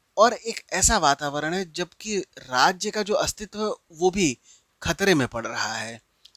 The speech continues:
और जब राज्य युद्ध की स्थिति में होता है, तो क्या लोग और क्या सेना सब मिलकर इससे निपटते हैं। और ऐसे में चाहे एक आम सैनिक हो या सबसे वरिष्ठ अधिकारी,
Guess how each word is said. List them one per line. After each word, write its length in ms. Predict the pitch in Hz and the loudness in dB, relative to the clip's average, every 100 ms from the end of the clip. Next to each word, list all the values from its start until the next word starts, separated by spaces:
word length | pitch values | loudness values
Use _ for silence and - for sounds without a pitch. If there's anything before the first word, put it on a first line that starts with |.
| - | -8
और 100 | 151 | -6
जब 220 | 185 196 | -4 -4
राज्य 640 | 131 113 117 147 208 - 254 | -6 -6 4 6 6 2 -4
युद्ध 380 | 165 185 165 | 0 0 -2
की 160 | 180 185 | -4 -4
स्थिति 280 | - 151 156 | -4 -6 -6
में 120 | 135 | -4
होता 300 | 117 123 120 | -6 -6 -4
है, 220 | 139 233 - - - _ | -4 -4 -8 -20 -20 _
तो 160 | 208 196 - | -6 -6 -4
क्या 280 | 165 180 175 | 2 4 4
लोग 520 | 135 120 160 202 202 | 2 2 4 4 2
और 240 | - 160 | 0 0
क्या 280 | 151 160 151 | 0 4 4
सेना 540 | - - 135 127 120 | 6 2 2 0 -2
सब 580 | 120 - - 226 160 131 - _ _ _ 135 | 0 0 6 6 6 -2 -10 _ _ _ _
मिलकर 540 | 127 180 170 131 117 - 151 | 2 4 4 0 -6 -10 -4
इससे 320 | - - 214 | 0 2 0
निपटते 680 | 139 120 - 120 - - 131 | -6 -10 -8 -10 -12 -10 -8
हैं। 340 | 113 73 69 _ _ _ _ _ _ _ _ - - - - | -6 -10 -10 _ _ _ _ _ _ _ _ -20 -20 -14 -2
और 140 | 135 | 2
ऐसे 240 | 127 127 147 | 2 0 -2
में 120 | 151 | -2
चाहे 400 | - 127 127 131 | -2 0 0 0
एक 220 | 120 - _ | -2 -6 _
आम 400 | - 131 147 151 | -4 2 4 2
सैनिक 540 | - - 120 127 175 - | -2 -4 -2 2 0 0
हो 200 | 175 180 | -2 2
या 180 | 170 143 | 2 0
सबसे 360 | 127 151 - | -2 -8 -8
वरिष्ठ 480 | 131 117 143 156 - | -8 -4 -2 -2 -2
अधिकारी, 640 | 113 113 110 107 110 113 | -6 -8 -6 -4 -6 -10